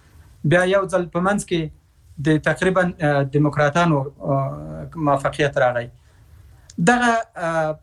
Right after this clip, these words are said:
فرق یې دا و چې هلته بیا فشار نور نه و. دلته په افغانستان کې لا تر اوسه جنگ روان ده. مثلاً د نړۍ د ټولې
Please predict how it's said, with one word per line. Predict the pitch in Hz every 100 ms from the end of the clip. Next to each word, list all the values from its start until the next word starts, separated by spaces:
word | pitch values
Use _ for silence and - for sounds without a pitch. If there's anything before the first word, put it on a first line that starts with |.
| _ - 175 - - -
فرق | 233 233
یې | 202
دا | 214
و | 226 214
چې | 233
هلته | 208 220 190
بیا | 160 156
فشار | 147 165 202 202 170 175
نور | 175 156
نه | 151
و. | 131 - - _ _ _ - - -
دلته | 151 233 220
په | - 180
افغانستان | 165 175 156 208 220
کې | 185
لا | 180
تر | 160 180
اوسه | 196 180
جنگ | 170 202 175
روان | 143 156 156
ده. | 113 104 - _ - - -
مثلاً | 156 156 180 180 156
د |
نړۍ | 170 180 214 226 220 208 _ _ _ -
د | 175
ټولې | 180 240 262 220